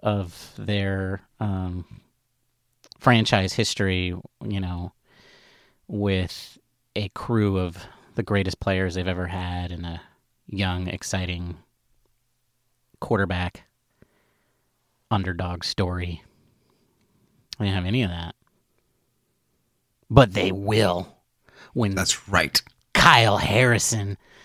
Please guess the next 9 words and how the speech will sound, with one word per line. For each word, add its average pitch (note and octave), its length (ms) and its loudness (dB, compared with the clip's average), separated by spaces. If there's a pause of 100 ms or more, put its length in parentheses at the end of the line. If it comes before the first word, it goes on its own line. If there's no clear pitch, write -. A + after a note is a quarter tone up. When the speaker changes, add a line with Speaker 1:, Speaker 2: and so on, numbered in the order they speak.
(300)
Speaker 1:
leads C#3+ 920 4
them B2 480 6 (360)
to D3+ 220 8
a B2+ 80 6
surprising D3 1300 4
National F3 520 4
League D#3 300 4
wi-, E3 560 8
championship E3 880 4